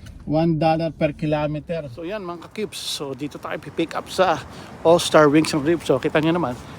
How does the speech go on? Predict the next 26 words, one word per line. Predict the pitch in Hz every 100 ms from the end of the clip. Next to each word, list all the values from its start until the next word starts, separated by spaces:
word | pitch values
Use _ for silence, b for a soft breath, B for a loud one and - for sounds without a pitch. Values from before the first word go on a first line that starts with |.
| B
dyan | - 151
tayo | 147 151
nakatira. | 147 131 160 147 - - - B B - 135
Yan, | 151 165 175 - -
sa | -
mga | 139 139 135
building | 131 131 143
na | 135
yan. | 120 - B B -
Pero | 170 135
dito | 147 -
lang | 165 170
tayo | 156
pa | 147 160
may | 147 135
pick | 147
up, | 135 -
pick | 135
up. | 139 - - B B B B -
Ang | 139
dami | 135 139 147
kasing | 147 - 143
restaurant | 147 - 139 151
na | 143
nakapalibot | 131 165 139 135 131
natin. | - 151 - 127